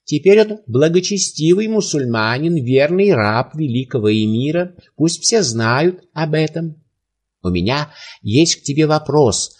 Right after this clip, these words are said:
о несравненный Ходжа Насреддин», продолжал погонщик. «Я благочестивый мусульманин и не хочу нарушать закона даже по неведению.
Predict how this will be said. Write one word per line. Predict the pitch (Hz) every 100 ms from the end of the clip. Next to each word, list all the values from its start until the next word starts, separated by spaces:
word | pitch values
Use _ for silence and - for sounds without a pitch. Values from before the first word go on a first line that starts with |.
| _ _
о | 139
несравненный | 156 156 - 139 139 104 107 143 156 147
Ходжа | 120 87 92 104
Насреддин», | 113 - 76 78 82 - _ _ -
продолжал | 98 90 85 90 -
погонщик. | 98 85 53 - - _ _ _ _ _ -
«Я | 101 123 143 - - _
благочестивый | 76 107 151 160 170 - 185 165 98 85
мусульманин | 95 - 110 104 92 80 78 - _
и | 95
не | 117
хочу | 185 180 180
нарушать | 180 175 - 151 117
закона | 113 - 113 156 160
даже | 107 113 98
по | 104
неведению. | 92 87 165 202 127 87 60 -